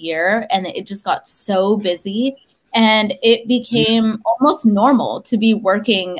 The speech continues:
Speaker 1: as much as, um, fourteen hours a day. And I was like, "Is this normal?"
Speaker 2: Right.
Speaker 1: And, like, <laughs> your expectations of yourself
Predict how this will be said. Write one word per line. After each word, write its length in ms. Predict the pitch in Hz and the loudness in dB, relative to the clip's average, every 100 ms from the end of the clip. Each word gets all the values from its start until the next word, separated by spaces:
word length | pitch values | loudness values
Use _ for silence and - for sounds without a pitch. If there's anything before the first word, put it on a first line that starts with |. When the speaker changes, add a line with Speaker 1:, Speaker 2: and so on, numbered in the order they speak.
| - | -6
Speaker 1:
as 180 | 190 196 | -6 -2
much 380 | 190 190 - - | 0 0 -2 -2
as, 440 | 190 185 185 180 - _ _ - | 0 2 0 -4 -20 _ _ 0
um, 340 | 202 185 175 - _ | 2 2 0 -10 _
fourteen 480 | - 240 226 254 226 | 2 2 2 0 0
hours 520 | 202 208 208 202 226 226 - - | 2 2 2 2 0 -6 -8 -6
a 60 | |
day. 560 | 208 196 180 170 156 196 - - | -4 -2 -2 -2 -6 -10 -18 -12
And 100 | - | -2
I 60 | 214 | -2
was 100 | 214 | 2
like, 260 | 226 - - | 0 0 -2
"Is 240 | 269 269 | -2 0
this 280 | 453 453 453 427 | 0 0 -2 -2
normal?" 380 | 440 440 440 440 440 | 0 0 2 4 2
Speaker 2:
Right. 80 | - - | 0 0
Speaker 1:
And, 100 | 254 | 2
like, 220 | 254 302 - - 480 | 4 2 0 -2 0
<laughs> 260 | 554 392 247 | -2 -8 0
your 160 | 285 | 4
expectations 920 | 277 320 - 330 330 302 311 359 294 | 4 2 0 0 0 -2 -2 -2 0
of 140 | 269 269 | 0 0
yourself 540 | 277 302 - 254 285 | -4 -6 -4 -4 -4